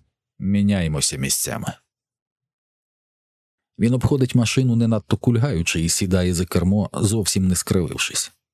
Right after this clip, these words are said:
«Джонні Кеп справду казав, ця речовина магічна.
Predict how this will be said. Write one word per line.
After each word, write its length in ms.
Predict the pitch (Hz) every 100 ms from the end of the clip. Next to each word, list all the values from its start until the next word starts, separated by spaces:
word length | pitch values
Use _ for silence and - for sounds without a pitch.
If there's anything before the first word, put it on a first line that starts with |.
| _ _ _ _ _ _ _ -
«Джонні 600 | 165 139 147 127 98 104
Кеп 280 | - 87 76
справду 520 | - - 76 71 69
казав, 400 | - 82 71 -
ця 300 | - - 104
речовина 520 | 104 - 104 101 98
магічна. 640 | 95 95 76 123 - -